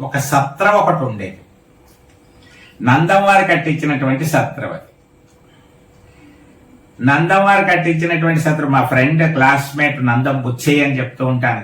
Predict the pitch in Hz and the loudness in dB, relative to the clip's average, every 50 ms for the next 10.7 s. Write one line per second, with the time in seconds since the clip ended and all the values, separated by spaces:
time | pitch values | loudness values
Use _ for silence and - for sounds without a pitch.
0 | 113 123 165 - - - - - - - - - _ _ - - 101 107 110 113 | -6 -6 -6 -6 -8 -10 -14 -20 -20 -20 -20 -20 _ _ -14 -6 -4 -2 0 0
1 | 113 110 107 107 104 101 95 92 85 - - - - _ _ _ _ _ _ _ | 0 0 -2 -4 -6 -6 -6 -6 -8 -10 -14 -18 -20 _ _ _ _ _ _ _
2 | _ - - - - - - - - - - - - - - _ _ _ - - | _ -20 -20 -20 -20 -20 -20 -20 -20 -20 -20 -20 -20 -20 -20 _ _ _ -20 -20
3 | - - - - - _ - _ _ - - - - - - - - - 110 113 | -20 -20 -20 -20 -20 _ -20 _ _ -20 -20 -20 -20 -20 -20 -20 -10 -4 -4 -4
4 | 117 - - 131 123 127 123 123 117 107 95 98 101 104 104 113 - - - - | -4 -2 0 0 2 2 2 0 -2 -4 -6 -6 -2 -2 -2 -2 -2 -4 -4 -2
5 | 110 101 95 - - - 80 82 82 - - - - - - 104 101 101 113 131 | -2 -2 -2 -4 -8 -12 -14 -16 -18 -18 -20 -20 -20 -8 -4 -2 -2 0 -2 -4
6 | 139 143 - - 165 156 147 135 131 135 143 147 147 143 135 127 - - 139 131 | -4 -6 -6 -2 0 2 2 2 2 2 4 4 4 4 2 -2 -4 -4 -2 0
7 | 117 120 123 127 135 135 139 131 123 120 - - 143 143 156 160 160 135 127 123 | 0 2 2 4 4 2 2 0 -2 -4 -4 -2 -2 0 2 2 2 4 4 4
8 | 123 131 131 127 113 110 117 117 117 - - - 120 117 123 131 131 127 113 110 | 4 2 2 0 0 0 0 0 -2 -2 -2 -2 -2 0 0 0 0 0 -2 -2
9 | 113 123 127 127 120 117 107 - 127 127 131 139 143 135 117 113 110 117 113 113 | -2 -4 -4 -4 -6 -10 -10 -8 -4 -2 0 0 0 -2 -4 -6 -4 -4 -4 -4
10 | 107 104 104 104 101 101 - - 104 104 101 101 120 131 | -4 -6 -6 -6 -6 -6 -8 -10 -8 -6 -6 -6 -6 -10